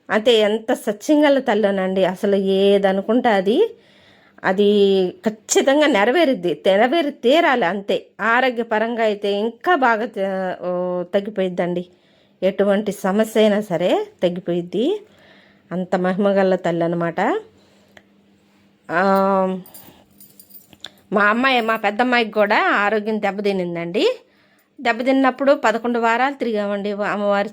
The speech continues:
చుట్టూ. పదకొ-, పదకొండు వారాలు తిరిగిన త-, పది వా-, పది వారాలు తిరిగి పదకొండవ వారం ఇలాగే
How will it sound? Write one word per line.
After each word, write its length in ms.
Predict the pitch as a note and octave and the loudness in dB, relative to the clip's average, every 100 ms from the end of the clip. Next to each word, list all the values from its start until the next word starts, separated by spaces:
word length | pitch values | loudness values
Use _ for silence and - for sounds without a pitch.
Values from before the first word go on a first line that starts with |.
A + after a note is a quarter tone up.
| - | -8
చుట్టూ. 320 | G3+ G#3 E4 | -6 -4 -2
పదకొ-, 500 | E4 F3 E3 - - | 0 -2 -2 -6 -4
పదకొండు 400 | G3 F#3+ F#3+ F#3+ | -2 -2 -4 -2
వారాలు 360 | G3 G3+ A3+ A3 | 0 2 0 -2
తిరిగిన 400 | G3 G3 G3+ G3 | -6 -8 -8 -8
త-, 80 | |
పది 360 | F3+ G3+ F#3+ - | -8 -6 -6 -4
వా-, 200 | G#3 F#3+ | 0 0
పది 240 | F#3+ G#3 | 2 2
వారాలు 300 | A3+ A#3+ C#4 | 2 2 0
తిరిగి 440 | C4+ A3 A3+ A#4 C#5 _ _ - | -2 -6 -2 -4 -6 _ _ -4
పదకొండవ 420 | A3 C4+ A3+ G#3+ | -4 -2 0 2
వారం 300 | A3 A3 B3+ | 2 2 0
ఇలాగే 540 | C#4 A3 G3 G3+ G3 | -2 -2 -2 -2 -6